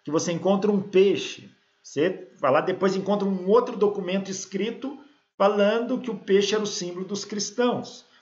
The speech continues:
Então você já começa a correlacionar, talvez aquilo tenha a ver com cristãos, e assim sucessivamente. Você vai lá pro Oriente e encontra o símbolo do Yin Yang, aqueles dois peixinhos. Você sabe que aquilo tem a ver com taoísmo. E,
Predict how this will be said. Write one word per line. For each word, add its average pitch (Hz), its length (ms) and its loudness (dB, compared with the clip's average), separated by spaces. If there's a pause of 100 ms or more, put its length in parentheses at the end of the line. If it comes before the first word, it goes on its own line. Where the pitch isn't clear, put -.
Então 143 160 -4
você 160 180 -6
já 180 100 -2
começa 143 380 -2
a - 40 -18
correlacionar, 135 680 -4
talvez 127 280 -2
aquilo 127 240 -6
tenha 151 200 -6
a 113 40 -6
ver 131 220 -4
com 139 120 -12
cristãos, - 840 -6 (320)
e 139 80 -4
assim 110 280 -4
sucessivamente. 170 1000 -6 (420)
Você 165 720 0 (420)
vai 135 260 2
lá 180 160 4
pro 214 160 0
Oriente 202 600 0
e 226 40 -8
encontra 208 500 0
o 214 40 -2
símbolo 220 540 -2
do 196 200 0
Yin 220 220 0
Yang, 196 280 4
aqueles 147 240 -4
dois 170 220 -4
peixinhos. 190 640 -4 (200)
Você - 140 -12
sabe 165 220 -2
que 170 80 -4
aquilo 170 160 -4
tem 185 100 -2
a 175 40 -4
ver 185 140 0
com 190 120 -6
taoísmo. 190 800 0 (200)
E, 139 380 -4